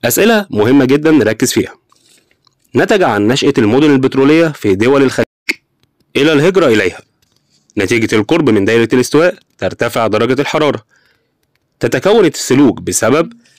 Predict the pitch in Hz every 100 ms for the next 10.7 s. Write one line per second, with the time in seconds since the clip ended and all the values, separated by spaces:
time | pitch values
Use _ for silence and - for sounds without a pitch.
0 | _ _ 92 98 - 113 120 107 104 135
1 | 165 165 - - 85 98 117 113 117 135
2 | 101 78 90 101 - 107 107 135 151 165
3 | - _ - 95 92 123 127 147 135 175
4 | - - _ _ 127 156 151 107 - 110
5 | 127 139 123 123 135 127 120 110 90 -
6 | _ _ _ _ _ _ _ 107 104 98
7 | 107 101 131 151 139 147 170 175 175 104
8 | 90 - 104 120 123 143 92 - _ _
9 | _ _ _ _ 107 120 127 131 190 156
10 | 160 - 131 127 113 90